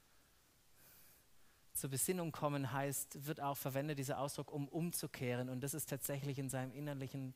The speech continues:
Inneren passiert, er ist umgekehrt. Er hat gesagt, „Ich bin in eine Sackgasse geraten. Ich, ich muss eine andere Richtung einschlagen. Ich brauche Hilfe.“ Und er hat sich erinnert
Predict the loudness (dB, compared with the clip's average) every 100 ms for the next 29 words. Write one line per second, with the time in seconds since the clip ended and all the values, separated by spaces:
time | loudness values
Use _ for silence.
0 | -6 -4 -4 -4 -2 -2 -2 -2 -2 -2
1 | -6 -6 -4 -4 -4 -6 -8 -12 -20 -20
2 | -14 -8 -6 -2 0 2 2 0 -2 -2
3 | -2 -2 -4 -4 -2 -2 -2 -6 -6 -10
4 | -12 -14 -20 -20 -20 -20 -20 -20 -20 -20
5 | -20 -20 -20 -20 -20 -20 -16 -8 -4 -2
6 | 0 0 0 0 0 -4 -4 -6 -6 -6
7 | -6 -4 -2 -4 -6 -4 -4 -4 -6 -6
8 | -6 -8 -12 -20 -20 -18 -16 -14 -14 -16
9 | -16 -16 -18 -12 -2 0 2 2 0 -2
10 | 0 0 0 -2